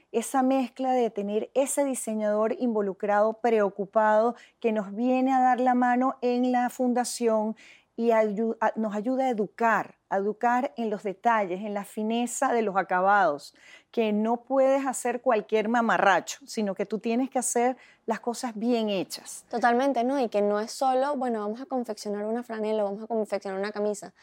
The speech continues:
Speaker 2: sino que al involucrarse diseñadores como los que han estado involucrados en Vístete de Sueños, es, bueno, vamos a poner este bordado de esta manera, o este, o vamos a innovar,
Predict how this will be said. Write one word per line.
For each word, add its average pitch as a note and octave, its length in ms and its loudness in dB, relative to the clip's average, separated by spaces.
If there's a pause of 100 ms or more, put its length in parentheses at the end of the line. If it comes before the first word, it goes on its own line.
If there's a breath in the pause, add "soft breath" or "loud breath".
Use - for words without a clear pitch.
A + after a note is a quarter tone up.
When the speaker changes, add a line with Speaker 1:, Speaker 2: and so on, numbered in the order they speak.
(240 soft breath)
Speaker 2:
sino G3 220 2
que - 80 -2
al A3+ 60 4
involucrarse G#3+ 800 2
diseñadores F#3+ 680 -2
como G#3+ 160 0
los G3 120 -6
que F3 240 -4 (240)
han G3 160 2
estado G3 360 2
involucrados F3+ 540 4
en G3 120 -2
Vístete G3+ 280 -4
de G3+ 140 -2
Sueños, A3 480 -4 (420 soft breath)
es, G#3 160 -6
bueno, G3+ 340 4 (120)
vamos F#3 420 2
a A3 120 2
poner F#3+ 520 2
este A3+ 360 2
bordado G3+ 460 6
de G#3+ 60 6
esta A3+ 160 -4
manera, G3 440 2
o G#3 160 6
este, A3 520 0
o F#3+ 120 4
vamos G3+ 200 4
a B3 60 4
innovar, G#3 560 4